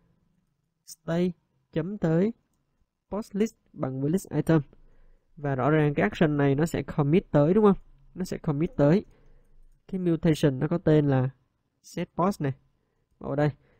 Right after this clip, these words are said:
và truyền hẳn cái list post này qua. Thì nó là cách truyền thống thôi, bây giờ mình sẽ thử coi nó có chạy được hay không này. Lưu lại và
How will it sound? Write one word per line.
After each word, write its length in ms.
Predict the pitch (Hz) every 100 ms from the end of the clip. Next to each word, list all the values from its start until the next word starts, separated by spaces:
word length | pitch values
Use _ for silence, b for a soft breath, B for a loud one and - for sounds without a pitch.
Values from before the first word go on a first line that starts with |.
| _
và 160 | 139 131
truyền 280 | - 143 131
hẳn 180 | 143
cái 80 | 156
list 240 | 170 202 -
post 160 | 196
này 80 | 165
qua. 240 | 135 147 - _ _ _
Thì 140 | 170
nó 60 | 196
là 100 | 208
cách 140 | 226
truyền 180 | - 160
thống 160 | 165 202
thôi, 140 | 208 185
bây 100 | 170
giờ 60 |
mình 80 | 151
sẽ 100 | 160
thử 200 | - 160
coi 120 | 170
nó 60 | 170
có 60 | 196
chạy 140 | 127
được 80 | 139
hay 80 | 147
không 200 | 160 156
này. 100 | 147 - - - _ - -
Lưu 120 | 156
lại 220 | 147 110 - - - - - - -
và 260 | 143 139